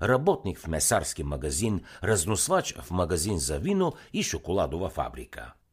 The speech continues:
Работниците го смятат за интелигентен и му предлагат пост в секретариата на профсъюзното отделение на каменарите.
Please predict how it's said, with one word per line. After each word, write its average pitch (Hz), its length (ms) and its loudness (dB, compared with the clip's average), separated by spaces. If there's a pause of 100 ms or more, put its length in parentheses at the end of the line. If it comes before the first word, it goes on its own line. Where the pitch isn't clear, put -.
(140)
Работниците 143 720 2
го 107 140 0
смятат 123 440 2
за 98 120 2
интелигентен 95 800 0
и 151 100 0
му 143 180 2
предлагат 127 560 0
пост 165 420 -2
в - 60 -2
секретариата 90 800 0
на 76 120 -4
профсъюзното 85 760 -4
отделение 92 540 0
на 123 140 0
каменарите. 67 800 -4